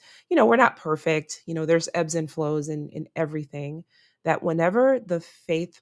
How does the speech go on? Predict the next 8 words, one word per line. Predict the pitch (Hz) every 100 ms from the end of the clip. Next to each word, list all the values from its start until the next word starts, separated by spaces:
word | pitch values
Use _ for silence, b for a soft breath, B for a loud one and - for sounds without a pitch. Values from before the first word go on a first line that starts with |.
| _
part | - 196 220 - - _
of | 160
our | 160 156
life | 151 151 170 196
or | - 156
that | 156 156
sacramental | - 143 165 156 160 160
life | 156 147 156 -